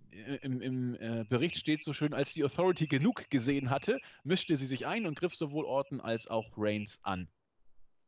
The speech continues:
Ich glaube, außerhalb des Rings hat man sich zuerst um Orton gekümmert, den man kollektiv zusammengeschlagen hat.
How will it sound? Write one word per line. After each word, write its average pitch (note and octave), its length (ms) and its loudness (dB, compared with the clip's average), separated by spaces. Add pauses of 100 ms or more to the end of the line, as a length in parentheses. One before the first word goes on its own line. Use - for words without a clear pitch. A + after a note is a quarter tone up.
(100)
Ich - 120 -8
glaube, D3 280 2
außerhalb E3+ 500 2
des C#3+ 220 -8
Rings F3+ 380 -2 (300)
hat - 260 -4
man E3 400 0 (160)
sich C#3+ 260 -4
zuerst C#3 500 0 (360)
um B2 240 0 (120)
Orton G3+ 360 2
gekümmert, A3+ 520 -2
den F#3 120 2
man F#3+ 380 0
kollektiv F#3 480 0
zusammengeschlagen F#3+ 800 0
hat. G3+ 140 2